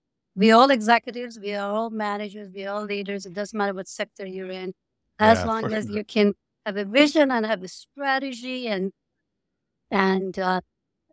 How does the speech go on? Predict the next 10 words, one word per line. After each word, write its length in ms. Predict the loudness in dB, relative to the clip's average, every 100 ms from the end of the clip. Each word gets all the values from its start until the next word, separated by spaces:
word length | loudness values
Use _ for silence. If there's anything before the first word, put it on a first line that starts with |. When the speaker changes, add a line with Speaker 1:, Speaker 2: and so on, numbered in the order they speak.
| _ 2
Speaker 1:
be 100 | 4
able 180 | 4
to 100 | -4
develop 360 | -4 0 2 2
talent 720 | -4 2 4 4 2 -6 -10
and 340 | -14 -12 -12 -12
seek 380 | -18 -16 -12 -12 _
the 100 | -12
right 260 | -4 -4 -4
talent, 540 | -10 -6 -6 -6 -10